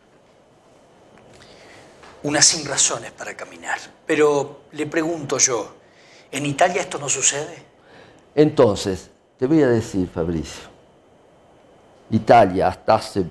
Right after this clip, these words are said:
Speaker 2: muy poco fue un ejemplo para toda Europa, por lo que tiene que ver con la salud. Eh,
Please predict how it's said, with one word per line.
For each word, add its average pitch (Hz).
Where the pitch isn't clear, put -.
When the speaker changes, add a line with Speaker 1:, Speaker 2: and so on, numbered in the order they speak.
Speaker 2:
muy 110
poco 87
fue 98
un 104
ejemplo 117
para 85
toda 131
Europa, -
por 80
lo 80
que 87
tiene 90
que 87
ver 78
con 80
la 76
salud. 69
Eh, 104